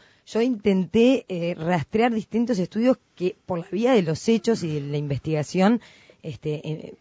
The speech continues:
concreta, demuestre entonces qué está pasando con todo esto. Y hasta ahora no hay, eh, eh, o por lo menos hay numerosos estudios que demuestran esto que acabo de leer, ¿no? De, por ejemplo, estas sociedades americanas que, que, que se comprometen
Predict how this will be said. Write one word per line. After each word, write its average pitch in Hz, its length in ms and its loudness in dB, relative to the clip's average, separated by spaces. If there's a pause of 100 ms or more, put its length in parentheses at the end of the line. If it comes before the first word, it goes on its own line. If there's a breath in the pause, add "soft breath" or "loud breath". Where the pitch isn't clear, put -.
concreta, 208 760 2
demuestre 208 760 -2
entonces 208 460 -2 (580 soft breath)
qué 202 80 -4
está 208 180 0
pasando 185 400 2
con 156 140 0
todo 156 100 0
esto. 156 180 -4
Y 196 160 -6
hasta 196 280 0
ahora 262 420 2 (320 loud breath)
no 208 160 -2
hay, 277 300 -2
eh, 156 420 -4 (380 soft breath)
eh, 165 200 -4
o 180 80 -8
por 190 120 -4
lo 208 80 0
menos 226 260 0
hay 254 280 -2
numerosos 190 540 -2
estudios 240 360 0
que - 80 -6
demuestran 190 320 -4
esto 208 160 -6
que 160 80 -6
acabo 165 260 -4
de 156 100 -2
leer, 175 360 -2
¿no? 156 240 -4
De, 147 200 -8
por 143 160 -12
ejemplo, 165 520 -8 (400 soft breath)
estas 160 280 -10
sociedades 170 420 -4
americanas 160 520 -2
que, 170 220 -16
que, 147 340 -10 (320 soft breath)
que 165 140 -12
se 165 180 -18
comprometen 165 720 -8